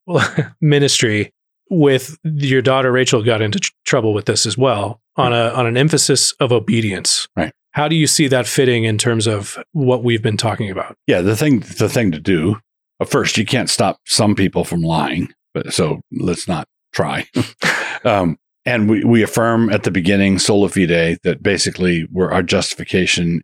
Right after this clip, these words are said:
Speaker 2: has nothing whatever to do with our obedience.
Speaker 1: Right.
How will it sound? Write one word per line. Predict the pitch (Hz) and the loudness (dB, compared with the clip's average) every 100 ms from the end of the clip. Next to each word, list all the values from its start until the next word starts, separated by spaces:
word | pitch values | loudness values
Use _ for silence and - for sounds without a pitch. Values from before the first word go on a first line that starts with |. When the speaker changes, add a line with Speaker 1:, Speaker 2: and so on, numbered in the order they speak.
| - | -6
Speaker 2:
has | - 90 - | -4 -4 0
nothing | 95 98 - 85 | 0 0 -2 -4
whatever | 85 90 92 73 64 - _ | -2 -2 -2 -4 -10 -16 _
to | 104 | -4
do | 80 90 | 0 0
with | 78 | 0
our | 82 78 | -4 -4
obedience. | - - - - - - - | -6 -8 -10 -12 -12 -14 -8
Speaker 1:
Right. | 104 | -8